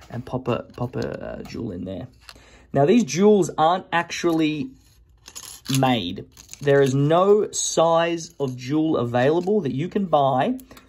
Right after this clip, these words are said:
to do this. So these actually have to be purposely made for this specific situation. Uh, a friend of mine in Australia,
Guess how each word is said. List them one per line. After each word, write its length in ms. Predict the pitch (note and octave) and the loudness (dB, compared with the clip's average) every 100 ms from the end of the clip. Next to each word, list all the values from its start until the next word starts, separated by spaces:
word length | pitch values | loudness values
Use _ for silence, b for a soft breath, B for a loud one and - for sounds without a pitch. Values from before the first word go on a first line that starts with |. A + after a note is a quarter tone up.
| - | -10
to 80 | C3+ | -8
do 260 | B2 C#3 C3 | -4 -2 -2
this. 240 | F2+ - | -2 -4
So 60 | B2+ | -6
these 220 | C#3+ F#3 | -4 0
actually 340 | G#3+ - F3 | -2 0 -4
have 160 | E3+ D#3 | -4 -4
to 60 | - | -6
be 100 | A#2+ | -8
purposely 720 | - - F#3 G#3 G#3 F#3+ D#3 | -4 0 2 2 -2 -4 -2
made 600 | C#3+ C3 B2+ C3+ A#3+ B3 B B B B _ | 2 2 2 0 -4 -6 B B B B _
for 160 | - | 0
this 300 | C3 C3 C3 | 4 2 2
specific 680 | - - - - C#3+ C3 B2+ | -8 -14 -12 -8 -8 -8 -10
situation. 760 | C#3 C3 C3 A#2 C#3 - A3 - b b b | -10 -8 -6 -6 -6 -6 -8 -10 b b b
Uh, 200 | A#2+ A#2+ - | -4 -2 -2
a 40 | |
friend 240 | - F#3 | -2 -2
of 60 | F3 | 0
mine 160 | D3 C3+ | 2 2
in 100 | A#2+ | 0
Australia, 680 | - C#3 C3 D3+ F3+ A3 | 0 2 2 2 0 -4